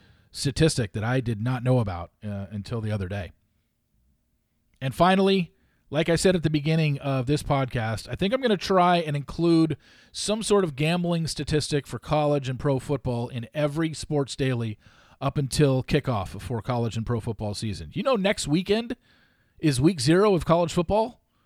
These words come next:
We got five games next weekend, including Navy Notre Dame in Ireland. Probably won't be a great game. Notre Dame's favored by three touchdowns right now, but,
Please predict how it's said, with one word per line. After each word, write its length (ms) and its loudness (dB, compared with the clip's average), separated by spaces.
We 100 -6
got 100 0
five 400 0
games 360 0
next 220 -2
weekend, 380 -2
including 500 2
Navy 400 2
Notre 280 6
Dame 420 2
in 120 0
Ireland. 540 0
Probably 200 4
won't 140 4
be 100 6
a 60 4
great 240 0
game. 280 -2
Notre 160 2
Dame's 200 0
favored 180 -2
by 120 -6
three 180 -6
touchdowns 460 -6
right 160 -10
now, 180 -8
but, 240 -6